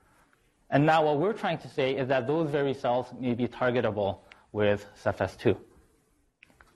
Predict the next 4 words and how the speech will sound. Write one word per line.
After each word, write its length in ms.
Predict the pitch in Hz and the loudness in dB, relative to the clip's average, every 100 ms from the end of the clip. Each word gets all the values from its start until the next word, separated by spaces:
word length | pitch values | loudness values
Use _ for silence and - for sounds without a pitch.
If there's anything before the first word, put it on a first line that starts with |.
| _ _ _ _ _ - _ _ _ _ _ _ _ _ - - - | _ _ _ _ _ -20 _ _ _ _ _ _ _ _ -20 -4 2
And 200 | 147 156 | 2 2
it 100 | 156 | 2
would 380 | 196 233 185 - - | 2 0 -2 -8 -6
make 280 | 160 175 | 0 0